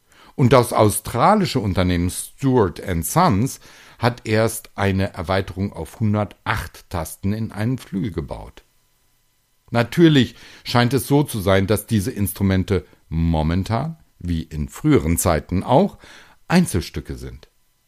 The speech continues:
Aber die Frage, die sich stellt, lautet, warum eigentlich? Natürlich sind die Argumente einfach. Die meisten Klavierstücke sind für achtundachtzig Tasten geschrieben. Aber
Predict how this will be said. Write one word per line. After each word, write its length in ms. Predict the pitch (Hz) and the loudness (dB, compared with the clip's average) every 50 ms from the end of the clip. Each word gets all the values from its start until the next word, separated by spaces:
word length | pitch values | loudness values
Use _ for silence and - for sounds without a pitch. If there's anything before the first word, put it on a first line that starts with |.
| _ _ _ | _ _ _
Aber 200 | - 107 87 110 | -2 2 2 2
die 160 | 90 90 104 92 | 2 2 0 -2
Frage, 480 | - - - 78 82 90 95 120 131 | -4 -8 -10 -6 -4 -4 -4 -4 -4
die 140 | 123 131 135 | -6 -6 -8
sich 220 | 120 - 131 - | -8 -8 -10 -10
stellt, 520 | - - - 131 123 131 143 147 - - - | -10 -8 -4 -2 -2 0 -2 -4 -6 -6 -4
lautet, 580 | 95 101 113 123 123 123 - 139 127 131 - _ _ _ _ _ _ _ _ _ - | 0 0 0 0 0 0 0 -2 -2 -2 -6 _ _ _ _ _ _ _ _ _ -10
warum 640 | - 76 78 71 67 62 - 80 127 170 202 208 - | -6 -4 -4 -4 -4 -6 -4 -2 0 0 0 -2 -4
eigentlich? 760 | - 80 76 69 64 67 - _ - - 60 - - _ _ _ _ _ _ _ _ _ _ _ _ _ _ - - - - - - - - - | -6 -6 -6 -6 -6 -10 -14 _ -16 -16 -16 -16 -20 _ _ _ _ _ _ _ _ _ _ _ _ _ _ -20 -20 -20 -20 -20 -20 -14 -2 2
Natürlich 520 | 123 127 127 123 - 185 190 180 180 135 | 4 4 4 4 6 6 6 6 4 2
sind 220 | - 156 143 120 - | 4 4 4 4 2
die 160 | - - 104 | 0 2 2
Argumente 580 | 101 107 101 104 101 98 95 98 95 117 107 | 2 4 4 4 4 4 4 4 2 0 0
einfach. 680 | - 90 87 85 80 78 - 80 73 67 - - - _ _ _ _ _ _ - | 0 0 0 0 0 -2 -6 -8 -10 -10 -12 -16 -20 _ _ _ _ _ _ -2
Die 80 | 107 98 | 0 2
meisten 440 | 101 110 135 160 160 - - 165 | 4 4 4 2 2 0 0 0
Klavierstücke 720 | - 135 120 104 101 107 123 127 120 - - 120 - 113 | 2 2 2 2 4 4 4 4 4 2 0 0 0 0
sind 240 | 92 90 95 90 87 | 0 0 0 -2 -2
für 120 | - 98 82 | -4 -4 -2
achtundachtzig 760 | - 135 - - - 147 - - 82 - - - 127 - - | -2 -2 -2 -2 -6 -6 -4 -6 -10 -8 -6 -6 -6 -4 -2
Tasten 360 | - 101 85 - - - 76 | -2 -2 -2 -2 -6 -12 -12
geschrieben. 520 | 69 69 - - - 76 69 - 60 - - _ _ _ _ _ _ _ _ _ _ _ _ _ - | -12 -12 -14 -14 -14 -14 -14 -14 -14 -18 -20 _ _ _ _ _ _ _ _ _ _ _ _ _ -2
Aber 400 | 107 101 82 85 80 73 - | 0 2 2 2 0 0 -4